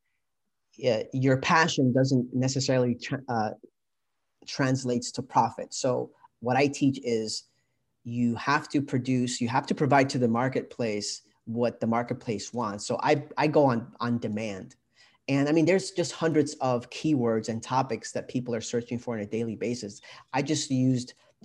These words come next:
diet as a very simple one because everyone watching this can relate to this. And specifically during January, February, these are very good topics that people are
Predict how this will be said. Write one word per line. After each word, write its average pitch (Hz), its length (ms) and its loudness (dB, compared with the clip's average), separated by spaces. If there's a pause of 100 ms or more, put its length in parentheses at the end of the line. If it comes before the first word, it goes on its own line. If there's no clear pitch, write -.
(160)
diet 123 400 6
as 113 160 -4
a 107 100 -6
very 120 260 0
simple 135 420 0
one 156 160 2
because 123 240 -4
everyone 123 360 -2 (500)
watching 120 440 0
this 139 140 2
can - 180 -4
relate 107 340 -2
to 170 80 -4
this. 175 260 0 (420)
And 127 280 0
specifically 170 600 2
during 131 400 4
January, 139 580 2
February, 127 680 2 (360)
these 139 240 4
are 127 100 6
very 135 320 4
good 135 200 0
topics 135 480 -2
that - 160 -8
people 135 380 0
are 113 220 -2